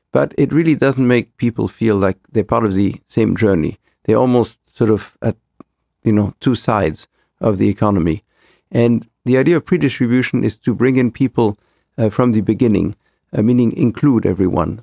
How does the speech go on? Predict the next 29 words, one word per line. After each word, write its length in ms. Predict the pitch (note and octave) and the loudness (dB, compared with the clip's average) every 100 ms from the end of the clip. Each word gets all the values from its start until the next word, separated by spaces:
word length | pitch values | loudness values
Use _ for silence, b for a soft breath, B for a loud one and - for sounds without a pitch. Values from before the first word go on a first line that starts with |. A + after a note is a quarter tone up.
| - | -4
sort 100 | G#2+ | -2
of 100 | A2 | 0
inclusive 480 | G2+ B2 A#2 G2+ - | -2 -2 -4 -6 -6
capitalism, 600 | G#2 - G2 - - - | -6 -4 -6 -6 -6 -8
if 140 | A2 A2+ | -6 -6
you 60 | |
want, 320 | G2+ A2 G#2 - b b b - | -4 -4 -4 -10 b b b -4
uh, 340 | A#2 G#2+ A2 A2+ | 0 0 0 -2
by 220 | A#2+ A#2+ | -2 -2
giving 480 | G#2+ C#3+ C#3+ C3 A#2+ _ _ _ _ C3 | 0 2 2 0 -2 _ _ _ _ -2
everyone 560 | C#3 C#3 A#2 A#2+ A#2 - | 0 2 2 0 -2 -4
a 60 | |
share 380 | - - C3+ A2+ | -4 0 2 2
of 100 | G2 | 0
the 80 | G#2 | -2
pie 400 | - A#2 A2+ G#2+ | -2 0 0 -2
from 240 | - G#2+ | -2 -2
the 80 | F#2+ | 0
beginning 420 | G2+ G2+ G#2 F#2 | -2 0 2 0
as 120 | F2+ | -2
opposed 340 | F#2+ - G2 - | -4 -4 -6 -4
to 100 | F#2+ | -8
fighting 400 | - A2 F#2 E2+ | -4 -2 -2 -4
for 140 | - | -4
the 100 | F#2 | -4
pie 360 | - F#2+ E2+ E2+ | -2 -4 -2 -4
once 280 | G2+ F#2+ - | -4 -4 -4
it's 160 | - - | -16 -6
baked. 420 | D#2+ - _ | -6 -6 _